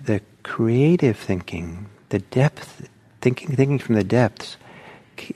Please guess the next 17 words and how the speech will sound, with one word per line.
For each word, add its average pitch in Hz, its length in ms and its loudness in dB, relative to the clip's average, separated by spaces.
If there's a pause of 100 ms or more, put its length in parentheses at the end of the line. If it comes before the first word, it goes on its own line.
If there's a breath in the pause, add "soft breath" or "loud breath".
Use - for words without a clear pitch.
which 113 180 -2
is 101 80 -2
so 147 240 2
holistic, 123 840 0 (680 soft breath)
can 113 180 0
animate 113 580 2
your 101 120 -4
life 87 520 -8 (1600 soft breath)
and 104 100 2
help 127 320 0
you 110 180 4
with 101 120 2
this 98 180 -4
task - 560 -2
of 98 220 -8
becoming 101 420 -4
independent 113 1120 -4